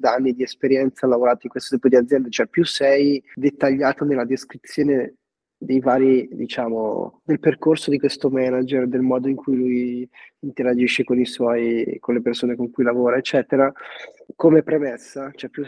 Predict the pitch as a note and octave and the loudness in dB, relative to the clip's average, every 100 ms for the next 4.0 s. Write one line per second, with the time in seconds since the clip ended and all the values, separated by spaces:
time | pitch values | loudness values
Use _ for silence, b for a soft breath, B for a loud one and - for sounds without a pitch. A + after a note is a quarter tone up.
0 | - D#3+ - C#3+ C3+ C#3 C#3+ C3 B2+ C3 | -8 -10 -6 -6 -6 -4 -4 -4 -4 -8
1 | B2 - C3 A#2 C3+ B2 A#2+ C3 C3 - | -8 -10 -12 -8 -4 -4 0 -2 -2 -2
2 | D3 G3+ B2 B2+ C#3+ - F3 D3+ C3+ D#3 | 0 2 0 0 -4 2 6 6 6 2
3 | - - B2 - - B2 - A#2+ A2+ A2+ | -2 -10 -10 -10 -10 -10 -4 -4 -2 -4